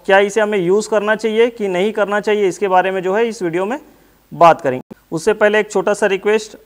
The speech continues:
अगर आप हमारे चैनल को सब्सक्राइब नहीं किए तो सब्सक्राइब ज़रूर कर लें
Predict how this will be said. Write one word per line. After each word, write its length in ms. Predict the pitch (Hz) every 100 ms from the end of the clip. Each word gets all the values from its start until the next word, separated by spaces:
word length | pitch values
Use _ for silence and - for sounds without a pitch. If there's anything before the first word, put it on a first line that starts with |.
| -
अगर 260 | 156 196 196
आप 200 | 185 175
हमारे 240 | 185 190
चैनल 240 | 190 180 180
को 100 | 190
सब्सक्राइब 520 | 185 165 - 170 180
नहीं 140 | 190 190
किए 140 | 202
तो 100 | 190
सब्सक्राइब 480 | - 147 - 170 185
ज़रूर 260 | 190 190 196
कर 140 | 202
लें 180 | 196